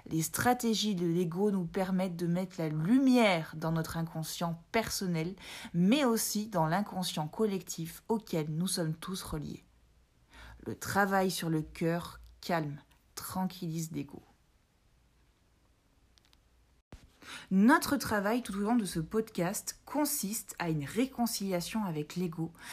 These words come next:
afin de quitter la dualité pour découvrir l'unité. Le lâcher-prise, si nous l'accueillons sur notre chemin,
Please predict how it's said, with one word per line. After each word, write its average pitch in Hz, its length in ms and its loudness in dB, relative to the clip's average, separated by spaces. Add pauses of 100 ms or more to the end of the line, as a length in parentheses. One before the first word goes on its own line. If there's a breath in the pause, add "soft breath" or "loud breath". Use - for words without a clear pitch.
(160 loud breath)
afin 262 380 6
de 190 140 4
quitter 254 460 -2
la 175 160 0
dualité 202 680 0
pour 175 260 -6
découvrir 185 760 -2 (100)
l'unité. 151 760 0 (920 loud breath)
Le 151 140 -2
lâcher-prise, 180 1080 0
si - 240 -4
nous 147 120 0
l'accueillons 170 600 0 (560 loud breath)
sur - 160 -4
notre 165 260 0
chemin, 185 480 2